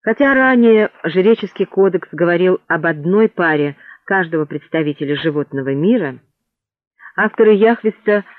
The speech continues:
настаивают на семи парах чистых.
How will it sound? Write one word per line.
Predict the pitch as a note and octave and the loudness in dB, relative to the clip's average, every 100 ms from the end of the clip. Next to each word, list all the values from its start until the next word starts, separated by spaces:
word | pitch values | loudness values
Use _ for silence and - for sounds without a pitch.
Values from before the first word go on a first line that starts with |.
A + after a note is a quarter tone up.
| - - | -20 -8
настаивают | E3+ F3+ - F#3 G3+ G#3 G#3 - | -6 -4 -2 0 2 2 2 2
на | G3+ G#3+ | 0 0
семи | - B3 G#3 E3 D3+ | 0 2 2 0 -2
парах | - D3+ D3 D3 - - _ _ _ _ _ | -4 -4 -2 -4 -8 -18 _ _ _ _ _
чистых. | - D3+ C#3 - - C3+ - | -8 -6 -6 -10 -12 -12 -16